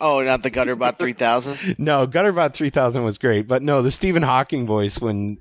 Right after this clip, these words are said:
Speaker 1: Oh, that's true.
Speaker 2: I can't remember who didn't have audio. <laughs> You
Speaker 1: I
Speaker 2: only
Speaker 1: didn't.
Speaker 2: type-,
Speaker 1: I
Speaker 2: you
Speaker 1: didn't.
Speaker 2: didn't.
Speaker 1: You
Speaker 2: Yeah,
Speaker 1: guys were
Speaker 2: that's
Speaker 1: just,
Speaker 2: right.
Speaker 1: I was just typing things. Yeah.
Speaker 2: <laughs> Yeah, that was
Speaker 1: Uh,
Speaker 2: awesome. That, that was a
Speaker 1: that
Speaker 2: good
Speaker 1: was fun.
Speaker 2: podcast.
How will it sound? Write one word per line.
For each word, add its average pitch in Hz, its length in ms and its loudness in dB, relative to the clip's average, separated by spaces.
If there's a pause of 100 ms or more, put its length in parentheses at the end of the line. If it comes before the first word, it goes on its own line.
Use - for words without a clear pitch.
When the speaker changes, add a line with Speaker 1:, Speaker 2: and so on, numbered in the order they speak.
(140)
Speaker 1:
Oh, 110 140 2
that's 107 240 0
true. 95 320 -6 (300)
Speaker 2:
I 127 80 4
can't 180 180 2
remember 151 240 2
who 143 180 2
didn't 135 240 -2
have 120 240 0
audio. 98 600 2
<laughs> - 20 -20
You 156 120 2 (120)
Speaker 1:
I 160 160 2
Speaker 2:
only 135 240 2
Speaker 1:
didn't. - 140 -4
Speaker 2:
type-, 127 200 -4
Speaker 1:
I 202 140 0
Speaker 2:
you 254 120 -2
Speaker 1:
didn't. 127 280 0
Speaker 2:
didn't. 131 160 -4
Speaker 1:
You 151 80 2
Speaker 2:
Yeah, 151 40 -8 (140)
Speaker 1:
guys 147 60 0
were 156 140 -2
Speaker 2:
that's 131 60 -6
Speaker 1:
just, 139 260 -2
Speaker 2:
right. 143 80 2
Speaker 1:
I 147 40 2
was 143 120 0
just 135 180 -4
typing 131 440 -2
things. 92 440 -6
Yeah. 117 240 0 (960)
Speaker 2:
<laughs> 247 40 -10 (960)
Yeah, 98 340 2 (100)
that 127 100 2
was 113 160 0
Speaker 1:
Uh, 101 40 2
Speaker 2:
awesome. 95 360 0 (280)
That, 113 300 0
that 127 120 2
was 120 100 0
a 113 40 -2
Speaker 1:
that 113 60 -6
Speaker 2:
good 120 80 2
Speaker 1:
was - 80 -10
fun. 107 260 0
Speaker 2:
podcast. 95 340 0